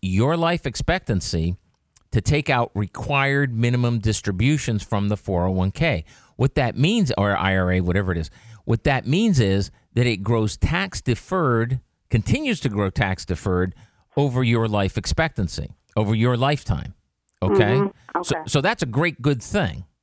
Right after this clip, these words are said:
Speaker 1: That's a wonderful
Speaker 2: Yeah.
Speaker 1: thing. Hardly anybody does it. Usually what they do is they kill the golden goose and they say, "No, just cash me out.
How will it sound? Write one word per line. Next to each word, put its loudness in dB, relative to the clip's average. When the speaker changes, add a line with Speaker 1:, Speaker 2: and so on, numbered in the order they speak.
Speaker 1:
That's -2
a -2
wonderful 0
Speaker 2:
Yeah. -4
Speaker 1:
thing. 2
Hardly 2
anybody 0
does 0
it. -4
Usually 2
what 0
they 2
do 2
is 0
they -2
kill -2
the 0
golden 0
goose 0
and 2
they 2
say, 0
"No, 0
just -6
cash 0
me 0
out. 0